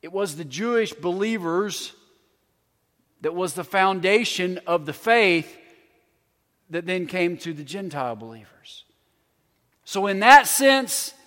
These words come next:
they were indebted to the Jewish Christian church in Jerusalem. In that sense, we are indebted to the Jewish Christian church,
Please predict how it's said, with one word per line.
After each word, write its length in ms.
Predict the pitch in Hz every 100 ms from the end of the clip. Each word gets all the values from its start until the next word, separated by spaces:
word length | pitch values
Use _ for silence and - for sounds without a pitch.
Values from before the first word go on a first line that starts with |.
| _ -
they 300 | 135 226 277
were 240 | 262 240
indebted 540 | 220 202 220 214 196
to 100 | 185
the 100 | 180
Jewish 580 | 170 170 214 190 - - - _ _ _ _ _ _
Christian 480 | - 190 - 165 147
church 560 | 165 160 180 - - - -
in 120 | 147
Jerusalem. 600 | 135 135 147 - 170 185 - - -
In 200 | 185 185
that 260 | 220 277
sense, 360 | - 254 254 269
we 320 | 151 170 285
are 220 | 254 190
indebted 580 | 175 165 165 165 156 139 - -
to 100 | 170
the 100 | 156
Jewish 440 | 139 185 175 139 - -
Christian 540 | - - 208 - 160 147
church, 600 | - 135 117 - -